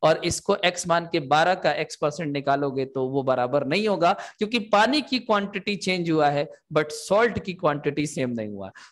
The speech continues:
तो मैंने पन्द्रह का चार परसेंट निकाला और इसमें मान लिया कि सॉल्ट एक्स परसेंट है,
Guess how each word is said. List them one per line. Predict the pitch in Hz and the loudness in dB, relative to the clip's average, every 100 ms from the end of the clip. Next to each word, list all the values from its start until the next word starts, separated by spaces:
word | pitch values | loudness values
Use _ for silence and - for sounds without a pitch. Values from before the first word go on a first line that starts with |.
| - | -2
तो | 190 | 2
मैंने | 202 214 | 4 2
पन्द्रह | 247 - 190 196 220 254 | 0 2 0 2 2 0
का | 247 226 | 2 2
चार | 226 - 185 233 | 2 2 2 2
परसेंट | 233 214 208 196 | 0 -2 -2 -4
निकाला | 175 160 147 143 147 - - | -2 0 2 2 0 -8 0
और | 156 - 143 | 0 0 -4
इसमें | - 226 | -2 -2
मान | 220 214 240 | 2 2 2
लिया | 226 220 | 2 2
कि | 220 202 | 2 -4
सॉल्ट | - 202 196 | 0 0 2
एक्स | 196 196 | 0 -2
परसेंट | - 175 175 160 160 | -2 -2 -2 -6 -2
है, | 147 139 | -2 -2